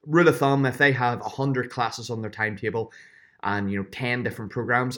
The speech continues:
it's probably good for them to have about four or five different instructors for each program. So you just wanna get yourself onto that list. You can do that in a number of different ways. Um, you can phone them, email,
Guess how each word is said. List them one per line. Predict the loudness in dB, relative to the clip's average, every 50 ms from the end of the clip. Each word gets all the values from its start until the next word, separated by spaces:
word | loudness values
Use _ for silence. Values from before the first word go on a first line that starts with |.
| -8
it's | -12 -12 -12
probably | -14 -16 -6 -4 -4 -2 -2 -4 -6 -8 -6
good | -4 -2 -2 -4 -4 -6
for | -8 -6
them | -4 -2 -4 -4 -4
to | -8
have | -8 -6 -6 -6 -4 -6
about | -4 -4 -6 -6 -6
four | -10 -14 -10 -8 -4 -2 -2 -2
or | -2
five | -2 -4 -4 -2 -2 -4 -4
different | -8 -10 -10 -10 -10 -10
instructors | -10 -10 -10 -10 -12 -12 -10 -10 -8 -8 -8 -10
for | -14 -14 -10 -6 -4 -4 -4 -6 -8
each | -12 -14 -12
program. | -10 -8 -6 -4 -4 -4 -4 -8 -12 -18 -20 -20 _
So | -10 -8
you | -6 -6
just | -6 -6
wanna | -4 -4 -6
get | -4 -4 -6 -6 -6 -8
yourself | -10 -12 -8 -8 -8 -8 -8 -10 -14 _ _ _ _ _ _ _ -4
onto | -2 -2 0 -2 -2 -4 -6 -8 -12 -12 -8 -6 -4 -4 -4 -6 -8 -6
that | -4 -2 -2 -4 -6 -8
list. | -10 -10 -10 -10 -12 -12
You | -10
can | -4 -2
do | 0
that | 0 0 0 -2
in | -2
a | -4
number | -4 -2 -2 -2
of | -2
different | -4 -6 -8 -10 -6 -2
ways. | -2 0 0 -2 -4 -6 -10 -12 _ -20 _ _ _ _
Um, | -8 -6 -6 -4 -6
you | -6 -8
can | -8 -8 -10 -10
phone | -10 -2 2 4 4 4 4
them, | 4 2 2 2 0 -4 -6 -8 -12 _ _ -8
email, | -6 -4 -4 -2 -2 -2 0 0 -2 -2 -4 -8